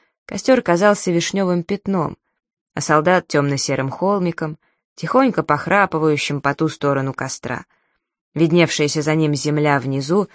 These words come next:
была вся белая от тумана. Абдулла устало подбросил в костёр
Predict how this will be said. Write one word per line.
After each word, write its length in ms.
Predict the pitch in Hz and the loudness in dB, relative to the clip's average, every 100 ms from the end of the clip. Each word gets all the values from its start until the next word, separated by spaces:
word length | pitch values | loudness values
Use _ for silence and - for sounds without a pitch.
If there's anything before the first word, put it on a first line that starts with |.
| _ _ - | _ _ -2
была 260 | 151 156 | 2 2
вся 240 | 147 - 139 | 2 0 0
белая 460 | 131 160 151 143 | 2 4 4 2
от 100 | 143 | 0
тумана. 500 | - 190 160 - - - _ _ _ _ _ _ _ - | -2 2 2 0 -6 -20 _ _ _ _ _ _ _ -8
Абдулла 380 | 143 202 220 | 0 4 4
устало 480 | 202 - 240 220 151 | 2 0 2 4 4
подбросил 580 | 147 143 160 175 165 147 | 2 0 4 4 2 -2
в 100 | - | -4
костёр 520 | 135 139 - 190 180 | -6 -6 -2 -2 -2